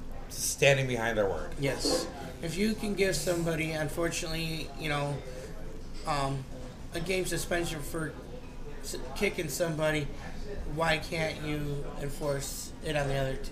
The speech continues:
Speaker 2: other teams too?
Speaker 1: Exactly. It's a two-way street. So.
Speaker 2: You know, um, when we get to the penalties, we can talk more on,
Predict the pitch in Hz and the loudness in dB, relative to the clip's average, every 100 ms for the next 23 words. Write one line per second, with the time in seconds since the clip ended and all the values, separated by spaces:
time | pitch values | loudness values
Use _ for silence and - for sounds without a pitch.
0 | - 143 135 139 123 - 123 120 - - | 0 -2 -2 -4 -6 -6 -8 -8 -8 -2
1 | 107 98 92 92 90 85 - - - - | -2 2 2 2 0 -2 -2 -4 -6 -8
2 | - - - - 123 117 113 139 131 139 | -8 -8 -8 2 4 4 2 2 6 8
3 | 131 123 107 95 - - - - - - | 6 2 2 0 -6 -8 -8 -8 -8 -8
4 | - - - - - - 98 95 92 - | -8 -8 -6 -6 -4 -2 0 0 -2 -6
5 | - - - - - - - - - 135 | -8 -8 -8 -6 -6 -6 -6 -4 -4 -2
6 | 135 127 127 - - - - - - 135 | -2 -2 -2 -4 -4 -4 -6 -6 -4 -2
7 | 131 127 127 - - - - - - - | 0 0 -2 -4 -4 -6 -6 -4 -6 -6
8 | - - - - - - 180 185 175 165 | -6 -8 -8 -6 -4 -2 2 4 4 4
9 | 165 175 156 143 147 147 147 147 143 147 | 4 2 2 0 -2 -2 0 0 0 0
10 | 143 139 135 135 | 0 2 2 0